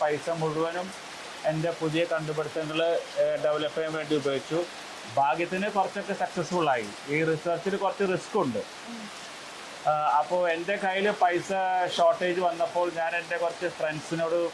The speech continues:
Speaker 1: ഒക്കെ കുറച്ച് പൈസ ഡൊണേഷൻ തരാൻ പറഞ്ഞു. അതിൽ കുറച്ച് പേര് പൈസ തന്നു, ഒരു കുറച്ച് പേര്.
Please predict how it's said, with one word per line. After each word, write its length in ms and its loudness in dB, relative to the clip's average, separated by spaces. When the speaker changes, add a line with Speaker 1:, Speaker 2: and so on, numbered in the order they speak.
Speaker 1:
ഒക്കെ 480 2
കുറച്ച് 300 2
പൈസ 240 2
ഡൊണേഷൻ 500 2
തരാൻ 320 4
പറഞ്ഞു. 280 0
അതിൽ 140 2
കുറച്ച് 300 0
പേര് 300 2
പൈസ 300 0
തന്നു, 420 0
ഒരു 200 2
കുറച്ച് 380 0
പേര്. 320 4